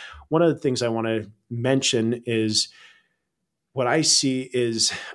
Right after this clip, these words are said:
often business owners, they, like, your business is your baby. You put so much time into it. You sacrifice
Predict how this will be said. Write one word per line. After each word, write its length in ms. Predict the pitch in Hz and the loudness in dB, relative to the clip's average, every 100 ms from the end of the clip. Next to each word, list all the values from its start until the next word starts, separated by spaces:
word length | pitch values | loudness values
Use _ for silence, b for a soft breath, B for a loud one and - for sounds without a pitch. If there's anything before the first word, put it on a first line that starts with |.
| - | -6
often 540 | 117 113 - 131 135 117 131 | -4 -2 0 0 0 -2 -4
business 380 | 117 110 113 | 0 0 2
owners, 500 | 110 107 117 131 - - B _ | 2 2 2 0 -2 -4 B _
they, 440 | 117 113 113 113 110 B B _ - | -2 2 2 2 0 B B _ -4
like, 220 | 113 - - _ _ | -4 -4 -16 _ _
your 160 | 139 127 | -4 -2
business 440 | 120 151 160 151 | 4 4 6 4
is 140 | 135 117 | 2 0
your 100 | 104 | 0
baby. 280 | 104 95 | -2 -4
You 120 | 104 113 | -8 -10
put 260 | - 139 | -6 -4
so 240 | - - 131 | 0 0 2
much 220 | 131 131 | 0 -2
time 220 | 131 120 | -4 -2
into 180 | 117 131 | -2 -4
it. 60 | |
You 160 | 120 113 | -4 -4
sacrifice 880 | 113 - 127 120 120 127 117 113 | -2 0 0 -2 -4 -2 0 0